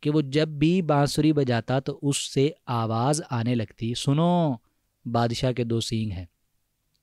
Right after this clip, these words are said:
اس طرح یہ بات پورے شہر میں پھیل گئی۔ بادشاہ نے کاتب سے کہا کہ سچ سچ بتا، کیا معاملہ ہے، ورنہ میں تجھے قتل کر دوں گا۔ کاتب نے سارا واقعہ سنا دیا۔ حضرت سیدنا ذوالقرنین رحمۃ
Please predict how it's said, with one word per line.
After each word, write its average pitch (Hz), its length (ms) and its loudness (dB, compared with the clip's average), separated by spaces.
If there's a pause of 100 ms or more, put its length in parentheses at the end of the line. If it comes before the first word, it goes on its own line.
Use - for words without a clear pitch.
(380)
اس - 160 -2
طرح 139 260 2 (480)
یہ 139 140 0
بات 131 360 0
پورے 160 360 4
شہر 131 320 0
میں 135 100 0
پھیل 110 340 -4
گئی۔ 104 100 -10 (720)
بادشاہ 120 400 0
نے 120 80 -2
کاتب 113 320 -4
سے 135 120 -4
کہا 120 200 0
کہ 131 100 -4
سچ - 340 -2
سچ 143 140 -6
بتا، 110 220 -4 (320)
کیا 143 120 0
معاملہ 110 320 -2
ہے، 95 120 -10 (440)
ورنہ 127 240 2
میں 139 80 2
تجھے 135 220 0
قتل 139 280 -2
کر 123 160 -2
دوں 107 220 -4
گا۔ 104 80 -10 (580)
کاتب 127 340 -2
نے 131 120 2
سارا 127 600 2
واقعہ 104 340 -4
سنا 123 320 0
دیا۔ 123 160 0 (680)
حضرت 120 360 0
سیدنا 123 280 0
ذوالقرنین 117 640 0
رحمۃ 117 220 -4